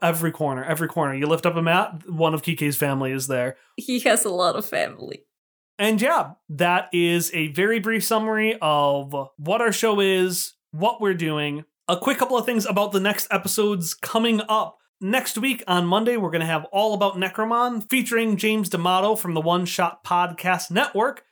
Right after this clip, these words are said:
Speaker 1: and the author of the Ultimate R P G Game Master's World Building Guide. This session was recorded actually a long time ago, right after we finished the previous campaign,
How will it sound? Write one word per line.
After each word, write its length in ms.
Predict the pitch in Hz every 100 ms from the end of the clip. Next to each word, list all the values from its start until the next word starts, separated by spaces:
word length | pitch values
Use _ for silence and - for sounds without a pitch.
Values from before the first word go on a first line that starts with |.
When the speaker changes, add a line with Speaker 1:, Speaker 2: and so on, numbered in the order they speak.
| _ 202
Speaker 1:
and 280 | 214 214
the 160 | 196 208 -
author 600 | 277 262 - 196 240 - _ 170
of 120 | 165
the 120 | -
Ultimate 400 | 254 262 240 240
R 160 | 220 240
P 200 | 240 226
G 200 | 185 233
Game 280 | 175 226 214
Master's 440 | 226 220 233 202
World 380 | 165 214 226 180
Building 520 | 208 208 196 196 156
Guide. 680 | 160 165 175 139 120 113 - _ -
This 160 | 196 233
session 300 | 240 233 208
was 160 | 190
recorded 320 | 180 202 196 190
actually 520 | 190 202 220 170 - -
a 60 | 170
long 440 | 165 208 370 349
time 300 | 226 240 233
ago, 300 | 180 160 143
right 340 | 143 165 247 240
after 320 | 220 - 190
we 120 | 170
finished 300 | 196 180 -
the 60 | 160
previous 460 | 180 170 165 151
campaign, 680 | - 165 147 185 196 143 127